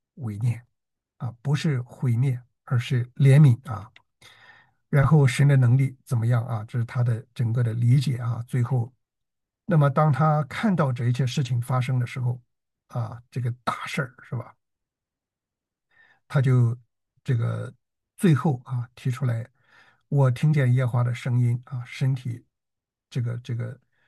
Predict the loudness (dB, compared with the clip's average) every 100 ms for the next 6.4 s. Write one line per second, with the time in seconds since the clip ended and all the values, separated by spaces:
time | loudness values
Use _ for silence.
0 | _ _ -6 -6 -2 0 0 0 0 -2
1 | -4 -4 -2 -2 -2 -4 -4 -10 _ _
2 | _ -2 2 4 4 2 0 -8 -8 -4
3 | -4 -6 _ _ _ -12 -12 -10 -2 0
4 | 2 2 2 2 0 -2 0 0 0 -2
5 | -4 -8 _ _ _ -10 -10 -8 0 2
6 | 4 6 4